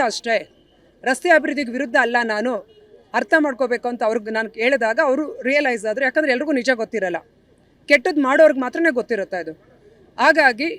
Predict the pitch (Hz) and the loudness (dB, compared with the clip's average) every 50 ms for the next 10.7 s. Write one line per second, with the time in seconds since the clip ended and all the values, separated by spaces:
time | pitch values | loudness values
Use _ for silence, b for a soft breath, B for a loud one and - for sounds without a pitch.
0 | - _ _ - 254 269 269 294 330 277 247 - - 311 302 277 269 254 254 - | -12 _ _ 0 0 2 2 2 2 2 0 0 -2 -2 -2 -2 -2 -4 -4 -4
1 | 254 262 320 311 277 247 240 247 240 262 311 - - 302 277 262 233 247 240 233 | -2 -2 0 0 0 0 -2 0 0 0 0 0 0 0 0 0 0 0 -2 -2
2 | 214 277 254 226 - - 254 233 214 214 202 156 170 170 160 _ _ _ _ _ | -4 -4 -4 -4 -4 -2 -2 0 0 0 0 -2 -6 -12 -14 _ _ _ _ _
3 | _ _ _ _ _ _ _ _ _ _ - 226 247 247 254 254 277 302 311 294 | _ _ _ _ _ _ _ _ _ _ -10 -8 -4 0 0 2 4 4 4 4
4 | - - 254 262 277 285 277 262 240 226 - - 254 262 277 294 254 - 240 226 | 2 0 0 0 0 0 0 -2 -4 -6 -6 -4 -4 -4 -2 -4 -4 -4 -6 -4
5 | 214 220 214 185 - - b b b b b b b b _ _ - 262 277 277 | -2 -2 -2 -2 -4 -10 b b b b b b b b _ _ -2 0 0 0
6 | 285 285 294 339 269 - 262 277 277 262 254 247 254 277 269 247 254 262 294 285 | 0 0 -2 -2 -2 0 2 2 2 4 2 2 2 0 0 0 -2 -2 0 0
7 | 277 269 254 254 254 262 262 226 302 - 247 240 269 302 294 294 254 233 - 254 | -2 -2 -2 -4 -4 -4 -6 -8 -8 -6 -4 0 2 2 2 2 0 -2 -4 -4
8 | 233 254 240 247 285 302 285 277 262 247 247 262 254 254 247 - 240 240 - 269 | -4 -2 -2 -2 -2 -2 0 2 2 2 0 0 -2 -4 -6 -6 -6 -6 -4 -4
9 | 247 233 226 220 220 214 214 302 294 269 233 - 233 226 226 226 208 208 208 202 | -4 -4 -4 -4 -6 -4 -2 -2 -2 -2 -2 -2 -2 -2 -2 -2 -2 -4 -4 -4
10 | 247 330 - b b b b b b b b - 269 302 | -4 -6 -6 b b b b b b b b -2 2 4